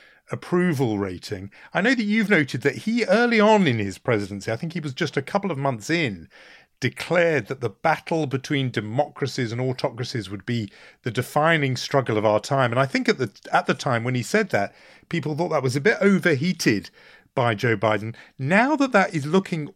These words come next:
in a way, quite sort of prescient, do you think that people will rally to that almost Cold War style invocation of a battle between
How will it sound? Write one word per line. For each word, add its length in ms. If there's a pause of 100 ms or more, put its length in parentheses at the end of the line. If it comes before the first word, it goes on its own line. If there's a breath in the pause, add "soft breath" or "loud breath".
(160)
in 100
a 60
way, 340
quite 380
sort 140
of 160
prescient, 800 (520 loud breath)
do 140
you 360
think 480
that 180
people 400
will 320
rally 600
to 120
that 400 (320 soft breath)
almost 400
Cold 420
War 380
style 460
invocation 800
of 100
a 60
battle 400
between 480